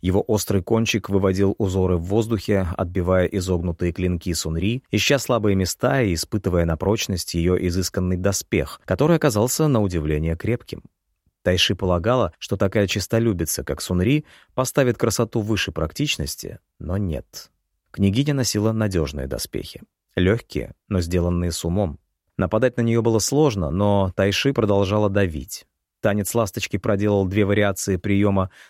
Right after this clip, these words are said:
«ныряющий сокол ловит рыбу», а ноги Тайши принялись совершать неожиданные подсечки.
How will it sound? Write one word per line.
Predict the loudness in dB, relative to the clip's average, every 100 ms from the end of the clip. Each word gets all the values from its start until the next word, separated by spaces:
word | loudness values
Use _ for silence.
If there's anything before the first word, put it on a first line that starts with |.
| -2
«ныряющий | 2 4 2 0 -4
сокол | 0 0 2 2
ловит | 2 2 2
рыбу», | 2 0 -2 -6 -6
а | -2 0
ноги | 2 2 2
Тайши | 2 0 0 0
принялись | -2 0 0 0 0
совершать | 0 -2 0 -2 -2
неожиданные | 0 0 0 0 0 0
подсечки. | -2 -4 -4 -6 -6 -12